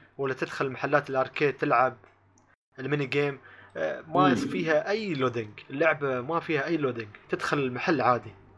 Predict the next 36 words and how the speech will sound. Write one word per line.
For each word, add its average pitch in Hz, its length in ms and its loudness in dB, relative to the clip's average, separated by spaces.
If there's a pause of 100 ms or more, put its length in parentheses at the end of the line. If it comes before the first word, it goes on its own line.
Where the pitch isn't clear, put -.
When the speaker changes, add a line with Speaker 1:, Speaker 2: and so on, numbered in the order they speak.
(180)
Speaker 1:
بشكل 143 320 -2 (840)
كأنك، 151 260 4 (120)
كان، 160 160 6
آه، 139 500 -2 (540)
مرتبط 143 600 -2
بالعالم. 123 600 0
بينما 160 360 2
الأجزاء 143 380 0
اللي 135 200 -2
طافت 160 360 2
كان، 139 560 -4 (500)
آه، 135 180 -10
لابد 151 440 6
أن 147 100 -2
يدخل 160 400 -6
يصير 135 320 -8
لودينج 123 280 -6
بسيط. 117 340 -14 (800)
أما 135 140 -6
حاليًا 147 340 2
لا، 120 180 -6
ما 123 160 -6
في 113 240 -14
هالكلام 113 460 -12
هذا. 127 280 -14 (800)
و-، 160 840 -4
Speaker 2:
مم. 143 220 4
Speaker 1:
جميل 285 280 8
جدًا 202 260 -2
صراحة، 156 480 2
تحس، - 600 -8
آه، 143 420 0
طبيعي 147 520 0
جدًا 123 440 -8
أنه 135 140 -6
يدخل 151 680 0